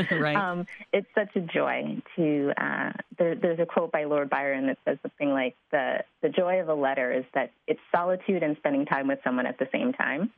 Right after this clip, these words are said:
Speaker 1: Nice.
Speaker 2: And so that was one of the big things that I did a ton of.
Speaker 1: I like that. Well, you know, I know that there are people listening right now, Kat, who forgot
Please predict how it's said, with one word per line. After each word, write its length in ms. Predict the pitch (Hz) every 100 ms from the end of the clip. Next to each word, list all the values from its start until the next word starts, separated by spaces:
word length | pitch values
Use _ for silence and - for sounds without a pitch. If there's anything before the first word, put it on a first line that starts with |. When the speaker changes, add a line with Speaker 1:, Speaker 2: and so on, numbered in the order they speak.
| -
Speaker 1:
Nice. 500 | 160 151 156 135 -
Speaker 2:
And 100 | 190
so 80 | 180
that 140 | 160 147
was 100 | 160
one 160 | 143 139
of 80 | 135
the 160 | 139 131
big 220 | 139 131
things 260 | - - 151
that 100 | 131
I 100 | 127
did 200 | 135 -
a 160 | - 151 -
ton 140 | 143
of. 160 | - - - -
Speaker 1:
I 40 | 240
like 240 | 220 214
that. 360 | 147 131 - - _ _ - - -
Well, 100 | 240
you 140 | 220
know, 120 | 208 180
I 60 |
know 180 | 180 180
that 160 | 165 143
there 180 | 151
are 300 | - 156 156
people 720 | 160 - 160 156 147 143 143 - - _ _ _ _ _
listening 380 | 151 180 214 196
right 160 | 202 165
now, 280 | 208 196
Kat, 280 | 156 160 147
who 420 | 175 175 170 165 -
forgot 760 | - 208 165 214 - - -